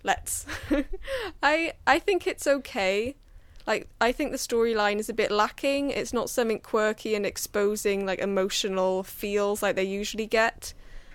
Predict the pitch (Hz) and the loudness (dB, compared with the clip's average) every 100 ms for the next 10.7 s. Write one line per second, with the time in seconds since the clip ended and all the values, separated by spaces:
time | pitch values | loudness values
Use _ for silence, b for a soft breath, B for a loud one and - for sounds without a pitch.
0 | b - 220 220 247 233 247 - 214 - | b 0 0 2 -2 2 2 2 0 2
1 | 208 220 - 233 - 254 254 220 - 196 | 0 0 -2 -4 -2 -2 -2 -2 0 0
2 | 202 196 - 190 - 196 185 185 190 180 | 0 -2 -2 -4 -2 -2 -2 -4 2 2
3 | - - - 214 208 233 - 208 196 214 | 2 -4 -2 -2 0 -2 0 0 2 4
4 | 220 226 214 185 - 226 220 220 214 - | 6 6 6 0 0 4 4 6 4 4
5 | - 220 - 202 - 214 196 196 202 208 | 2 2 2 -2 -2 0 4 4 4 0
6 | 226 b b b b - 165 208 240 208 | -4 b b b b 2 2 4 4 4
7 | 196 - 208 208 226 233 185 185 208 - | 4 4 6 6 6 4 2 0 -2 -4
8 | 180 170 220 247 247 - - - 233 240 | -4 2 8 10 8 6 -8 -6 2 2
9 | - 294 - - 233 233 233 226 208 196 | 4 0 0 0 4 4 2 -4 0 0
10 | 180 185 180 185 104 78 - | 0 -2 -4 -2 -2 -2 -4